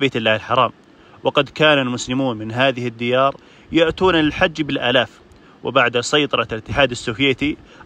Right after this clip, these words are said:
أصبحت أوقافهم ضخمة، سبعين سنة شبه معطلة، لأن الحجاج قليل جدًا،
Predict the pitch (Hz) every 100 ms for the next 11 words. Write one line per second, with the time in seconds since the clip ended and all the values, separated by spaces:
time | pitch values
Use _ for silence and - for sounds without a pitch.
0 | - 175 - 170 165 165 156 147 156 156
1 | 143 135 135 170 165 170 165 - - -
2 | 190 190 214 185 208 147 117 - - 226
3 | 170 151 143 - 107 101 - - - -
4 | 170 202 196 - 160 143 175 151 - 165
5 | 165 160 156 131